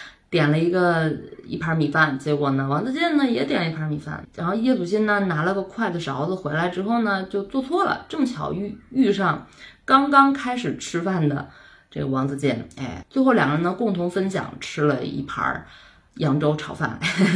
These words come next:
但是呢，故事还没有完。怎么能做到无招胜有招呢？就是节制。如何来讲故事，这个台词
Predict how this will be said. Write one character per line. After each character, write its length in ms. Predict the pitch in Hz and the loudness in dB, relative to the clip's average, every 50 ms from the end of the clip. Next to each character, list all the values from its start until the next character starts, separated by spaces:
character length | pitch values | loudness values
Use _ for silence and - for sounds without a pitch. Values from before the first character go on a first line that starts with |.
| 160 135 156 - - - _ _ _ _ _ _ _ _ _ _ _ _ - - - _ - | 4 2 0 -4 -12 -20 _ _ _ _ _ _ _ _ _ _ _ _ -20 -20 -20 _ -6
但 140 | - 196 | -2 0
是 80 | 196 208 | 0 2
呢， 100 | 202 196 | 0 -2
故 200 | 196 - 233 208 | -2 0 -2 0
事 100 | 180 170 | 0 0
还 140 | 156 151 147 | -2 0 0
没 80 | 165 | 2
有 100 | 156 151 | 2 0
完。 320 | - - - - 143 - - - - - - - - - - - | -2 -2 -6 -8 -10 -12 -6 -2 0 0 0 -2 -6 -14 -14 -10
怎 140 | - 156 | -8 -6
么 100 | - 131 | -4 -4
能 140 | 156 180 208 | -2 -2 -2
做 140 | 226 269 269 | -2 -2 0
到 120 | 254 226 196 | 0 2 0
无 180 | 180 165 180 | 0 -2 -2
招 180 | 196 226 240 240 | 0 0 0 0
胜 140 | 240 262 214 | 0 -2 -2
有 100 | 156 - | -2 -2
招 220 | - 151 151 165 | -4 -2 -2 -2
呢？ 120 | 165 160 160 | -2 -2 -4
就 140 | 160 202 190 | -4 -4 -6
是 140 | 175 185 170 160 147 120 110 - - | -2 2 2 2 2 0 -6 -14 -12
节 240 | - 147 131 143 | -6 -4 -4 -2
制。 260 | 151 240 240 - - - - | -2 -2 -4 -4 -4 -6 -12
如 220 | - - 180 196 196 | -10 -8 -6 -4 -2
何 140 | 196 208 | -2 -2
来 120 | 196 190 196 | 0 0 -2
讲 260 | 196 196 147 127 - - | -2 -4 -4 -6 -6 -6
故 260 | - 233 220 185 175 | -4 -4 -4 -2 -4
事， 300 | - - - - - - | -6 -6 -8 -8 -8 -8
这 100 | - 175 | -8 -8
个 80 | 180 175 | -6 -6
台 280 | 165 - - 143 151 175 | -6 -6 -6 -6 -6 -6
词 640 | 170 - - - - 151 135 143 156 160 165 175 - | -6 -8 -12 -12 -8 -6 -4 -4 -4 -4 -4 -6 -8